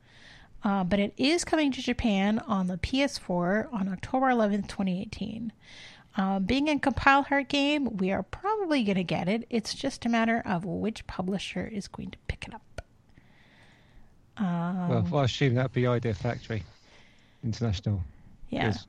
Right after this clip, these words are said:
Speaker 1: So Iffy,
Speaker 2: Seeing as
Speaker 1: Nisa.
Speaker 2: Idea Factory owns Compile Heart.
Speaker 1: Yeah. So probably Idea Factory International, possibly Nisa, but probably Iffy. Um,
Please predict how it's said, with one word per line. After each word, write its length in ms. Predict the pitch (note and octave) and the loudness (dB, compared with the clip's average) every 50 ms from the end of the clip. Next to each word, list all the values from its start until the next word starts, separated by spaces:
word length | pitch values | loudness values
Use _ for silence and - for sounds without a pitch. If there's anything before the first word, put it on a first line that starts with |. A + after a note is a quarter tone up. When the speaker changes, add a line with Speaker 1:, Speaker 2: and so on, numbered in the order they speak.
| - - | -18 -12
Speaker 1:
So 200 | - - - G#3 | -6 -2 -2 0
Iffy, 260 | - - C4 C4 - | 2 2 2 2 4
Speaker 2:
Seeing 340 | - B3+ B3 B3 B3 B3 B3 - - - | 4 4 6 6 4 2 0 -2 -4 0
as 240 | G#3 G#3 - - A2+ | 2 4 6 6 6
Speaker 1:
Nisa. 140 | - - A3 | 6 6 6
Speaker 2:
Idea 380 | A3 A3 A3 - B2 A#2 A2+ | 6 6 6 4 4 2 0
Factory 380 | - - C3 A2+ A2+ - - - - | -2 -2 -4 -4 -4 -6 -12 -10 -4
owns 300 | B2 A#2 A#2 G#2+ G#2+ G2+ | -2 0 2 2 2 0
Compile 380 | - - B2+ A#2+ A2+ A#2 A2 G#2+ | 0 0 0 0 2 0 0 0
Heart. 280 | G2 A2 G#2+ G#2 - - - - - - - - - - | 0 0 -2 -2 -4 -10 -18 -20 -20 -20 -20 -20 -8 -2
Speaker 1:
Yeah. 220 | - G3 F#3+ - - - - - - - - - - - - - | 0 0 0 0 -2 -8 -16 -20 -20 -20 -20 -20 -20 -16 -14 -8
So 520 | - - G3+ E3+ E3+ E3 E3+ E3+ F3 - - - - - - - - - - | -2 0 2 2 4 2 2 2 0 -2 -4 -10 -18 -20 -20 -18 -18 -14 -2
probably 480 | - D4 D#4 D4+ D4+ D4 C4 C4+ B3+ A#3+ | 4 6 6 6 6 4 2 2 2 4
Idea 280 | A3+ G#3+ G3+ G#3 G3+ F#3+ | 4 2 2 0 0 -2
Factory 380 | - - E3+ F#3 - - F3+ F3 | 0 -2 -2 -2 -2 -4 -4 -4
International, 720 | F3 F3+ F3+ E3 D#3+ D#3 D3+ - - F3+ F3 F#3 F#3 E3 - - - | -4 -4 -2 -2 -4 -4 -4 -6 -6 -6 -4 -4 -4 -6 -8 -8 -6
possibly 500 | - D4+ D#4 C#4+ - - A#3+ A#3+ A#3+ A#3 | -2 -2 -2 -2 -2 -4 -2 -2 0 0
Nisa, 480 | G#3+ G3+ G3 F3 - - F#3 F3 F3 - - - - - | 0 0 -2 -2 -2 -2 -2 -2 -2 -6 -8 -16 -16 -10
but 140 | - - - - - - | -10 -10 -10 -10 -10 -6
probably 420 | - G3 E3+ D3 - - G#3+ A#3 - | -2 0 0 -2 -2 -6 -8 -8 -8
Iffy. 480 | - - G3+ - - D#3 F#3 - - - - - - - - - - - - - - _ - _ - - _ _ - - - _ _ _ - - - - - - - - - - - - - - - | -6 -8 -8 -8 -8 -10 -8 -8 -10 -12 -14 -20 -20 -20 -20 -20 -20 -20 -20 -20 -20 _ -20 _ -20 -20 _ _ -20 -20 -20 _ _ _ -20 -16 -14 -14 -14 -14 -14 -16 -18 -18 -20 -20 -18 -6 -2
Um, 380 | A3 G#3+ G#3+ G#3 G3+ G3 G3+ | 0 2 4 4 4 2 2